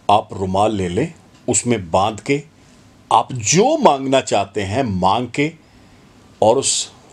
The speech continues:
रुमाल को अपने कबर्ड में रख दें। लेकिन गुरुवार के दिन ये करना है, और जब आप इसे करेंगे तो चंद दिनों के अंदर ही आपको रिजल्ट आना शुरू हो जाएगा।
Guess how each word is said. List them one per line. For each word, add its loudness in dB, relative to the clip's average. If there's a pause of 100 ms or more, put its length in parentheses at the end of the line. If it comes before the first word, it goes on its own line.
(420)
रुमाल 2
को -2 (460)
अपने 0
कबर्ड -4
में -6
रख -6
दें। 0 (640)
लेकिन 0 (680)
गुरुवार 2
के -6
दिन -6
ये -2
करना 0
है, -4 (720)
और -2
जब 2
आप 2
इसे -2
करेंगे 2 (640)
तो -2
चंद 2
दिनों -2
के -4
अंदर -2
ही 0
आपको 2
रिजल्ट -4
आना 0
शुरू -4
हो -4
जाएगा। -8